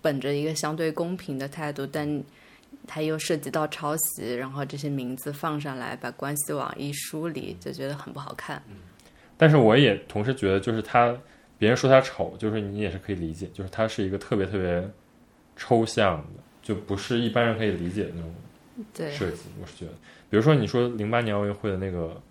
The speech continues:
Speaker 2: 它是一个印章嘛，一般的民众都可以 get 到。
Speaker 1: 好不好？那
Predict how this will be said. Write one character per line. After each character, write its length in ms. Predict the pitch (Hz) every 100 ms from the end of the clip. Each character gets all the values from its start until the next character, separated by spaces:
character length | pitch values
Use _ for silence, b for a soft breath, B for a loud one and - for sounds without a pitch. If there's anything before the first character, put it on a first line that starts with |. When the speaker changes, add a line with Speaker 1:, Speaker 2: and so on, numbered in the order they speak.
| _
Speaker 2:
它 80 | -
是 120 | 104
一 20 | 104
个 60 |
印 240 | 110 113 90
章 280 | 104 101
嘛， 140 | 98 85 - - b b b b - -
一 100 | 110
般 180 | 117
的 180 | 113 101 98 - _ _ -
民 180 | 95
众 160 | 101 98
都 80 | 95
可 140 | 101
以 140 | 92 85 - -
get 180 | 117 110 -
到。 180 | 82 107 - - -
Speaker 1:
好 80 |
不 80 | 185
好？ 180 | 202 160 165
那 200 | 180 175